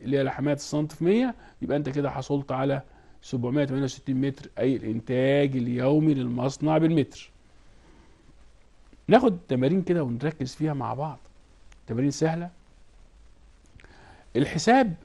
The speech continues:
بيعتمد على الفكر، انت كده عرفت بعض المعطيات اهي. نبدأ بقى لما تقرأ مسألة،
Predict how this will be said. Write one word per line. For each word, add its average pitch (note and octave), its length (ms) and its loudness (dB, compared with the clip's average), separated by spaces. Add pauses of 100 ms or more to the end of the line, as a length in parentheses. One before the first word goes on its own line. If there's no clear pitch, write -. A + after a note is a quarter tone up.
(340)
بيعتمد C#3 580 2
على B2 180 -2
الفكر، A2+ 420 -4 (920)
انت B2 160 -2
كده F3 200 6
عرفت F3 300 6
بعض C#3+ 540 2
المعطيات D#3+ 400 2
اهي. G#3 220 6 (500)
نبدأ F#3 280 6
بقى F#3 140 8
لما D3+ 200 4
تقرأ G3+ 280 2
مسألة، G#3 440 0